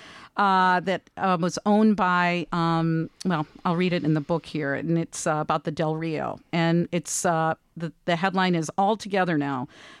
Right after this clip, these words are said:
Part political movement, part social experiment, and all landmark, the Del Rio had the best bathroom graffiti.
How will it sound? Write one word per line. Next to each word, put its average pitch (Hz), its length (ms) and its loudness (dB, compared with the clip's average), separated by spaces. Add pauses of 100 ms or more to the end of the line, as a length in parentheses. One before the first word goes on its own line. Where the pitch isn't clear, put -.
Part 277 260 0
political 254 420 0
movement, 185 520 0
part 220 260 -2
social 196 440 -4
experiment, 156 680 -4
and 165 180 -2
all 180 280 0
landmark, 170 680 -2 (320)
the 185 100 -4
Del 185 220 0
Rio 240 280 0
had 214 180 -4
the 175 80 -6
best 175 340 -4
bathroom 156 380 -4
graffiti. 127 560 -12